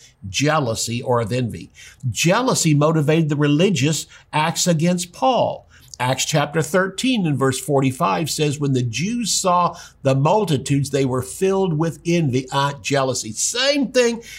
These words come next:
that happened with Jesus now is happening with Paul. And as Paul's ministry is getting bigger and bigger, and they see that, all these crowds following after him, it went on to say, "And con-, contradicting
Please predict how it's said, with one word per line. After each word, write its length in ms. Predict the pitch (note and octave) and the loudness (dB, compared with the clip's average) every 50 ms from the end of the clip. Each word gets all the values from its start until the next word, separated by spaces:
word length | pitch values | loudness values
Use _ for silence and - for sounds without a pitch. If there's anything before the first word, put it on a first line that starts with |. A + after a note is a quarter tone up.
| - - | -10 -2
that 180 | - D3+ D#3 D3+ | 0 0 2 2
happened 460 | C3+ C3+ G3 G#3+ A#3 - G3+ F#3+ F3+ | 0 0 -2 -2 -2 0 0 0 2
with 160 | E3+ E3 D3 | 2 2 0
Jesus 520 | B2 - F#3 G#3 A3+ G#3+ - A#3 A3 - - | 0 0 0 0 -2 -2 -2 -2 -2 -2 0
now 200 | G#3 F#3+ F#3+ G3 | 2 2 2 0
is 100 | F#3 F#3 | -2 -2
happening 400 | - D#3+ D#3+ - E3+ E3 E3 E3+ | -2 -2 -2 -2 -2 -2 -2 0
with 180 | G3 G3+ F3+ | 0 -2 -2
Paul. 540 | - - A3+ A#3 A3+ G#3 - - - - - - - - - - _ | -4 -2 0 2 2 2 0 -2 -4 -6 -12 -18 -20 -20 -20 -8 _
And 160 | - F3 F#3+ F3 | 0 2 4 4
as 140 | E3 C#3+ | 2 2
Paul's 480 | - - - - G#3 G#3+ A3 A3+ G3+ D#3 | 0 -2 0 0 2 4 4 2 2 2
ministry 360 | F#3+ G#3 G#3 G#3 F#3+ - G3 | 2 2 2 2 0 0 0
is 80 | F3+ D3+ | 0 0
getting 280 | D#3 F#3 F#3+ F3 D#3 | 0 -2 -2 -2 -2
bigger 420 | C#3 D3 G3 G#3 A#3 G3+ G3 F#3+ E3+ | 0 2 2 2 2 2 0 2 2
and 300 | D3+ D3+ D3 C3 A2+ - | 2 2 2 0 0 0
bigger, 520 | G#3 A#3 B3+ G#3+ E3+ D3 C#3+ D3 D3 D3 - - - - - - | 0 2 2 2 2 2 2 2 0 -2 -8 -18 -20 -20 -8 -2
and 220 | C#3 E3 E3+ D#3+ D#3+ | 0 2 2 4 4
they 100 | D#3 D#3 | 2 2
see 400 | - - - - B3 C4+ C4+ B3 | 2 2 2 2 2 4 4 4
that, 240 | E3+ D3+ D3 D#3 D#3+ | 4 2 2 2 0
all 220 | - F#3 F3+ F#3+ G3 | 2 2 2 2 2
these 240 | F#3+ F#3+ F3 - | 2 0 0 0
crowds 540 | - - - - G#3 G#3+ A#3 B3 B3 G3+ - | -2 -4 -6 -4 -2 -2 0 0 -2 -2 -2
following 380 | - - D#3+ D3 D3 D3 C#3+ C#3 | -2 0 0 0 0 0 0 2
after 260 | C3+ C3+ C3 - A#2+ | 2 0 0 -2 -2
him, 180 | A2+ E3 F#3 F#3 | -2 -2 0 0
it 80 | E3 | 0
went 140 | D#3 D#3 D#3+ | 0 2 2
on 140 | F3 G3+ G#3+ | 2 2 2
to 80 | F#3 | 0
say, 240 | - - E3 D#3 F3 F3+ D3 | -2 -2 -2 -2 -4 -4 -4
"And 200 | D3+ D#3 D3+ C#3+ | -2 -2 -2 -2
con-, 300 | C3+ C3 E3 F3 E3 D3+ | -2 -2 -2 -2 -2 -4
contradicting 920 | - - E3 F3+ G#3+ C4 B3+ B3+ C4+ B3+ F3 D3+ C3+ - - C3+ C3 C3+ | -6 -4 -2 0 0 0 0 -2 -2 0 0 -2 -2 -2 -4 -4 -4 -4